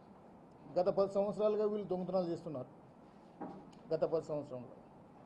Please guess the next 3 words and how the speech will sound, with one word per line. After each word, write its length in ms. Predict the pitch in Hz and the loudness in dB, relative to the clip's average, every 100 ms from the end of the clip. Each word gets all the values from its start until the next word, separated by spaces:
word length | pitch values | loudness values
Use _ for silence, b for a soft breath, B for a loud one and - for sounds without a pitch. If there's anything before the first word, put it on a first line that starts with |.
| - - - - - - - - - - 131 | -20 -20 -20 -20 -20 -20 -20 -20 -16 -14 -2
జయరామ్ 520 | 160 202 220 220 214 | 4 6 6 6 4
అని 100 | 214 | 4
చెప్పేసి 680 | 196 190 185 185 220 170 | 2 4 2 0 -4 -4